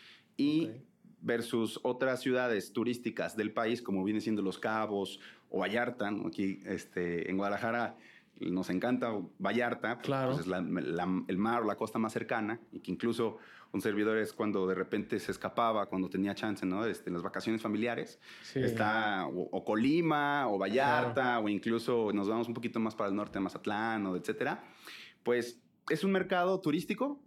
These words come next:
Speaker 1: pero más, eh, americanizado.
Speaker 2: Ok.
Speaker 1: Versus al sureste del país, donde llega el aeropuerto de Cancún, hoy en día, próximamente el de Tulum, viene a ser un punto de conexión muy interesante.
Speaker 2: Ujú.
Speaker 1: Ajá.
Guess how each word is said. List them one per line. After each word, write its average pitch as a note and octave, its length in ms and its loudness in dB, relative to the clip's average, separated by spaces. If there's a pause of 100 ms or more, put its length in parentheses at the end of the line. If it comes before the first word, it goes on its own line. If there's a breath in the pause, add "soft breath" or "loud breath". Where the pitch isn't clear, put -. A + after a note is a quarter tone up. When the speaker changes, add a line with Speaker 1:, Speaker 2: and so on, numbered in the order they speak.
(300)
Speaker 1:
pero B2 220 2
más, A#2+ 680 2 (460)
eh, A#2+ 240 2
americanizado. G#2+ 720 0 (380)
Speaker 2:
Ok. - 80 -8 (280)
Speaker 1:
Versus A#2 500 0
al G#2 480 0
sureste B2+ 280 0
del C#3 100 0
país, D3 240 0
donde A2+ 240 2
llega B2 420 0 (720 soft breath)
el G2+ 100 2
aeropuerto A2 440 2
de D3 100 2
Cancún, D3 500 0
hoy G2+ 180 2
en A#2 80 4
día, A#2 260 0 (280)
próximamente A2+ 400 0
el A#2+ 60 0
de A#2 60 0
Tulum, C3 300 0 (640 loud breath)
viene B2 160 2
a - 20 2
ser D3 80 2
un C#3 80 2
punto C#3 280 2
de B2 360 2
conexión A#2+ 320 2
muy B2+ 80 4
interesante. B2 560 -2 (240)
Speaker 2:
Ujú. G#2+ 160 -4
Speaker 1:
Ajá. A2+ 200 0